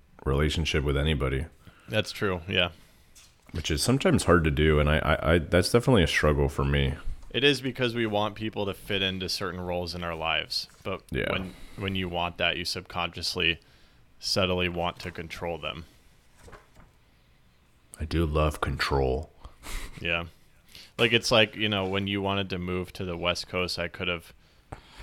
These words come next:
Speaker 2: I could have, and I think I was pretty clear that I would have loved if you stayed, but I also supported your decision.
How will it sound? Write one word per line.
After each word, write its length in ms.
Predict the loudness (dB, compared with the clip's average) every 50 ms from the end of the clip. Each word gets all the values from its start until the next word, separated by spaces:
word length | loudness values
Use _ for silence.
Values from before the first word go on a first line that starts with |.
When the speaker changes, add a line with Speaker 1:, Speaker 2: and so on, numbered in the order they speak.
| -16 -16 -12 -10
Speaker 2:
I 60 | -10
could 200 | -8 -6 -4 -2
have, 120 | -2 -2 -2
and 100 | 0 0
I 100 | 0 0
think 200 | 0 0 2 4
I 80 | 4
was 120 | 4 4 2
pretty 240 | -2 -4 -2 -2 -2
clear 300 | -4 -6 -6 -4 -2 -2
that 120 | 0 0
I 80 | 0 0
would 160 | 0 0 -2
have 100 | -2 0
loved 280 | 0 0 0 0 -2 -4
if 180 | -8 -8 -8
you 80 | -8 -8
stayed, 440 | -8 -6 -2 0 2 2 2 0 0
but 240 | -2 -2 -2 -2 -2
I 60 | -2 -2
also 280 | -2 0 -2 -4 -4
supported 580 | -4 -8 -8 -10 -10 -8 -6 -6 -4 -4 -4 -4
your 120 | -6 -6
decision. 600 | -6 -8 -8 -8 -6 -6 -6 -6 -6 -8 -8 -10